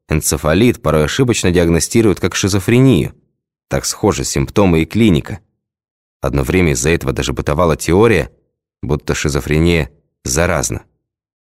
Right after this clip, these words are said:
Хотя тут моя версия давала сбой. Энцефалит, если его не лечить, почти всегда заканчивается тяжелым мозговым расстройством,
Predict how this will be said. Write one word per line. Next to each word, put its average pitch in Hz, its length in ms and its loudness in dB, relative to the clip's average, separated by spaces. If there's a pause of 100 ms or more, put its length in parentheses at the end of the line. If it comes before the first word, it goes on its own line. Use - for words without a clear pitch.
(140)
Хотя 123 560 0
тут 135 260 0
моя 101 200 4
версия 101 380 2
давала 87 320 2
сбой. 71 420 -2 (800)
Энцефалит, 82 680 0
если 69 240 -4
его 73 200 0
не 67 120 0
лечить, - 440 -4 (520)
почти - 340 -2
всегда 107 340 0
заканчивается 101 640 0
тяжелым 90 440 2
мозговым 85 400 0
расстройством, - 760 0